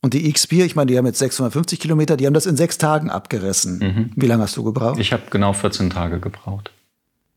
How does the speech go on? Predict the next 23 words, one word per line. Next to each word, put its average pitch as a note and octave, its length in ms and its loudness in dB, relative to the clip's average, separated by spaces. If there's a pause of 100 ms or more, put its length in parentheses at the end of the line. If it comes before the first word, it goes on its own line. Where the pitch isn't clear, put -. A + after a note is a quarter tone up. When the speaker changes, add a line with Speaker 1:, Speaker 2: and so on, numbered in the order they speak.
(260)
Speaker 1:
Dann A2+ 200 0
hattest A#2 320 -2
du B2 120 0
nicht B2+ 260 2
so C3+ 140 0
gutes A#2 340 -2
Wetter F3+ 400 2
oder D#3 400 2
bist D#3 320 -2
nicht D#3 160 0
so D3+ 120 -4
gut - 180 -2
geflogen F3+ 560 2
oder D#3+ 400 0
woran C#3 600 -2
lag B2 80 2
Speaker 2:
Also G#2 140 2
Speaker 1:
das - 200 -6
dann? G#2 100 -8
Speaker 2:
erstens C3+ 640 -2
hatte A2 240 -2
ich G#2 160 -6
zwischen G#2+ 840 0